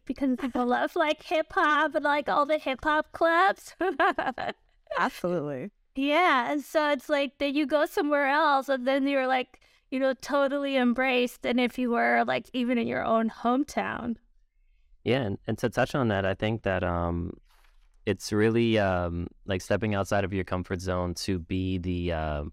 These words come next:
Speaker 3: the introduction to other cultures, uh, to the Black community. I think that's, uh, that's super important. And there's a responsibility in that, the same way that you talked about responsibility with, like, social media, um,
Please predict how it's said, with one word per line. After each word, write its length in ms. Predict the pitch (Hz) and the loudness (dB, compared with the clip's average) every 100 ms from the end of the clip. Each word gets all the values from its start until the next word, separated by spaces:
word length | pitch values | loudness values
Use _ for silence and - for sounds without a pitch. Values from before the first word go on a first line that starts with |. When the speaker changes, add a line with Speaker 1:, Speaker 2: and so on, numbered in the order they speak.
| - - | -12 -4
Speaker 3:
the 100 | 92 | -2
introduction 640 | 95 95 92 92 - 87 | -2 -2 -2 -4 -4 -6
to 440 | - 98 90 82 - _ _ _ | -4 -4 -2 -4 -8 _ _ _
other 200 | 95 90 | -4 -4
cultures, 640 | - 90 87 90 87 82 - | -2 -2 -2 -4 -6 -6 -10
uh, 240 | - 90 85 | -6 -4 -4
to 120 | - | -6
the 80 | 90 | -4
Black 240 | 92 90 | -2 -2
community. 540 | - 92 92 87 87 82 | -4 -6 -4 -4 -4 -4
I 40 | |
think 220 | 90 95 | -6 -4
that's, 300 | 90 87 - | -4 -4 -2
uh, 220 | 87 82 78 | -4 -2 -4
that's 160 | 82 - | -8 -6
super 200 | 90 87 | -6 -8
important. 540 | - 87 82 82 - - - - | -6 -6 -4 -6 -8 -12 -20 -12
And 140 | - 98 | -4 -2
there's 180 | 98 98 | 0 0
a 60 | |
responsibility 800 | 95 - 95 87 85 92 92 90 | -2 -2 -2 -2 -4 -2 -2 -4
in 120 | 87 | -4
that, 300 | 87 82 80 | -4 -6 -8
the 80 | - | -10
same 220 | - 98 | -6 -4
way 100 | 98 | -4
that 180 | 90 87 | -2 -4
you 60 | 87 | -4
talked 260 | 90 85 | -4 -4
about 220 | 85 92 - | -4 -4 -4
responsibility 800 | - 87 85 82 85 82 85 | -4 -4 -4 -4 -4 -4 -4
with, 180 | 82 80 - | -4 -6 -6
like, 240 | 80 73 - - - - | -6 -6 -12 -20 -20 -20
social 340 | - 92 - | -4 -2 -2
media, 520 | 85 87 85 82 80 80 _ _ _ _ | -4 -4 -2 -2 -4 -6 _ _ _ _
um, 580 | 90 85 82 80 78 - | -4 -2 -2 -4 -6 -8